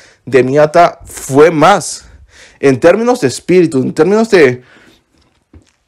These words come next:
¿cómo decirlo? De control, de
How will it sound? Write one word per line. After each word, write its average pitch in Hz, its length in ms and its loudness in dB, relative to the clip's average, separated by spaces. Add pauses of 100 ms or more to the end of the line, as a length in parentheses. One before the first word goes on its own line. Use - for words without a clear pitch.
(240)
¿cómo 185 240 2
decirlo? 127 580 -2 (460)
De - 200 2
control, 135 800 0 (480)
de 110 760 0